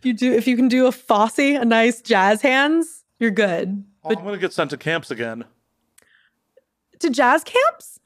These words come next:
Speaker 2: Well, I, I can't do jazz hands. I don't know what kind of camps that are gonna be set up in this society, but I, I think I just broke Casey.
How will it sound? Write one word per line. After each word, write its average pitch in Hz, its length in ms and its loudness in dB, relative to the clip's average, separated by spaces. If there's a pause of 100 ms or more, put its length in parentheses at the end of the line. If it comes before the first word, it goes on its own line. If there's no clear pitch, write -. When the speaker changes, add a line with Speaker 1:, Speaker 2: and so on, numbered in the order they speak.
(300)
Speaker 2:
Well, 175 120 -2
I, 185 260 0
I 170 40 -4
can't 175 240 -8
do 175 100 -10
jazz 156 280 0
hands. 135 160 -2
I 139 80 2
don't 156 140 0
know 156 60 0
what 147 120 -2
kind 151 140 0
of 131 60 -8
camps 147 400 -6
that 135 180 -6
are 127 40 -12
gonna 143 140 -4
be 143 80 -4
set 147 180 -4
up 151 80 -4
in 139 80 -4
this 117 140 -8
society, 117 460 -2
but 117 160 -8 (480)
I, 160 160 -14
I 107 160 -8
think 135 180 0
I 120 60 2
just 107 160 -6
broke 113 160 -2
Casey. 98 260 -10